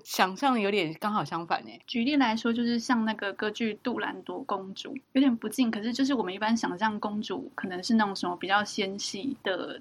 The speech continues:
Speaker 2: 女子，那可是一般的歌剧的歌手，他们通常体型会比较，因为他必须要符合那个肺活量。<laughs> 嗯，然后所以他其实就是歌剧，他的还是比较注重在那个诠释部分，因为他必须，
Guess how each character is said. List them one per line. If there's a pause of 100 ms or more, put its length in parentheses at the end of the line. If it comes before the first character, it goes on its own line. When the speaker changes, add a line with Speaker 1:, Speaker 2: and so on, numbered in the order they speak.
(100)
Speaker 2:
女
子， (200)
那
可
是 (120)
一
般
的
歌
剧
的
歌
手，
他
们
通
常
体
型
会
比
较，
因
为
他
必
须
要 (160)
符
合
那
个
肺
活 (180)
量。
<laughs> (1500)
嗯，
然
后
所
以
他
其
实
就
是
歌
剧，
他
的
还
是
比
较
注
重
在
那
个
诠
释
部
分，
因
为
他
必
须，